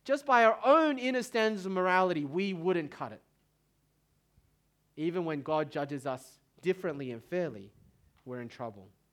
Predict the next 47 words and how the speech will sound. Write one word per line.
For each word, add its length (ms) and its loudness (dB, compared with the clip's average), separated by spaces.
Now, 100 2
how 160 10
much 180 6
more 240 8
so 240 4
then, 160 4
though, 140 4
those 280 4
of 80 -4
us 160 6
who 80 -4
hear, 500 4
even 260 -2
if 100 -6
you're 100 0
not 240 0
a 60 -4
follower 320 4
of 80 0
Jesus, 360 -4
you 140 -6
live 160 -4
in 80 -2
Australia, 480 2
you 80 -6
probably 280 -4
have 100 -4
heard 240 6
of 80 2
the 100 0
Bible, 400 2
you've 120 -10
certainly 440 6
heard 200 2
of 100 0
the 100 -4
Ten 200 -6
Commandments. 600 -6
Even 260 0
secular 460 2
Aussies 460 6
have 180 0
some 300 2
ideas 360 2
of 100 -8
God's 240 -2
expectations. 920 -8